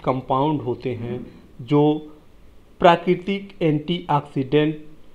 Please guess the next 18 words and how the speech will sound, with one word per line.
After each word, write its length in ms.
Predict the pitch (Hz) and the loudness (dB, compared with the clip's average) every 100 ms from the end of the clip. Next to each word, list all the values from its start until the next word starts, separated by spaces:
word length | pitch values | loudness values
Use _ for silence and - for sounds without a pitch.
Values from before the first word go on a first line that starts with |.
| - - - - - | -20 -20 -18 -18 -6
से 100 | - | -2
भरपूर 520 | 135 131 123 - 139 135 | -2 -2 -6 -6 -4 -4
होते 320 | 120 110 104 | -6 -8 -8
हैं। 280 | 95 101 - - - - - | -8 -12 -16 -20 -20 -20 4
ये 80 | 214 | 6
ए-, 460 | 214 165 170 180 180 | 6 2 0 -2 0
एक 300 | 160 - - | 0 -2 0
antioxidant 1300 | 170 170 196 196 151 143 - 151 135 151 156 156 - - - - - - - - - | 2 2 -2 -4 0 0 0 -6 0 0 0 -4 -14 -20 -20 -20 -20 -20 -20 -20 6
peroxide 960 | 170 170 160 147 - 160 147 165 180 - | 8 8 4 0 0 4 4 4 0 0
और 420 | 147 139 139 - - - - - | 2 2 0 -8 -20 -20 -20 -20
hyperoxide 1080 | - - 175 190 214 175 151 - 151 156 151 | -16 0 2 2 2 2 0 -2 0 0 0
जैसे 340 | 139 135 147 | -2 0 -2
free 360 | 139 - 175 190 | -4 -2 0 2
radical 400 | 151 135 135 139 | 2 0 0 -4
की 160 | 127 135 | -4 -10
सफाई 480 | - 131 - 131 | -6 -8 -4 -4
करने 340 | 131 127 113 120 | -4 -6 -6 -8
में 200 | 120 | -8